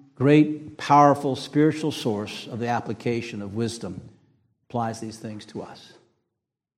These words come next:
May it be said of every one of us, from a young person to the oldest one here tonight, which I guess is I,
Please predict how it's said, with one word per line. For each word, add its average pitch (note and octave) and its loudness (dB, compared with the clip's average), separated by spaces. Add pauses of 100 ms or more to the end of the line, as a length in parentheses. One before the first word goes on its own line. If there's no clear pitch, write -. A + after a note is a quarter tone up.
(120)
May A#3 -2
it F#3 -4
be F3+ 6
said C#3 2
of A#2+ 0
every C3 2
one B2 0
of A2 -2
us, F2+ -14 (100)
from G#2+ -8 (480)
a - -6
young D3 2
person D3 -2
to B2+ -2 (640)
the - -12
oldest C#3 -2
one B2+ -4
here A#2+ -2
tonight, A2 -6
which A2 -10
I A2 -8
guess A#2+ -4
is G#2+ -10
I, G2+ -10